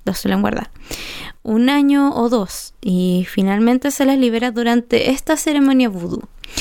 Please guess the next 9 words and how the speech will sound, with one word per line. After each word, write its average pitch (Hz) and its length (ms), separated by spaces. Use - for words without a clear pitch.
Se - 200
les 254 180
reconoce 269 680
porque 262 640
los 220 400
mambos 240 640
y 214 120
los 208 320
hongan, 285 440